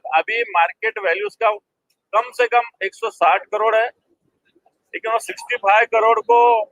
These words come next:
टेंडर निकाला था और संजय सिरसाट इनके सुपुत्र की जो कंपनी सिद्धांत,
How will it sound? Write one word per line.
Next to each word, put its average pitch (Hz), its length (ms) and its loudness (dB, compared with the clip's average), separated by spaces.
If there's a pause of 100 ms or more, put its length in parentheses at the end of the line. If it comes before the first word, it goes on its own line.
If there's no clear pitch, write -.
(120)
टेंडर 190 240 -2
निकाला 202 440 0
था 220 180 2
और - 120 0
संजय 180 360 -6
सिरसाट 202 420 -6
इनके 214 240 -8
सुपुत्र 214 540 -8
की 208 140 -14
जो 208 120 -8
कंपनी 208 460 -4
सिद्धांत, 202 520 0